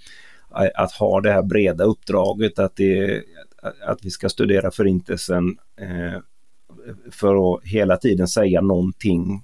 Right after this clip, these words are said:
om, om vår egen tid. Eh, då blir ju förintelsen till slut väldigt liten.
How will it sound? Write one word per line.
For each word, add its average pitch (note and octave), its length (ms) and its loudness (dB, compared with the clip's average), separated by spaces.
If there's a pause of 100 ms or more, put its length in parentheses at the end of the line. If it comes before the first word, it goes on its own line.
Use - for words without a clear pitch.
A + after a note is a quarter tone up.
om, F2+ 340 -2
om G2 200 -2
vår F#2+ 160 0
egen F#2+ 380 0
tid. F2+ 340 -2 (180)
Eh, G#2+ 120 -2 (100)
då G#2+ 220 0
blir A2 160 2
ju F#2+ 120 2
förintelsen G2 800 -4
till - 200 -8
slut - 600 -8 (280)
väldigt G#2+ 260 -4
liten. B2 420 -2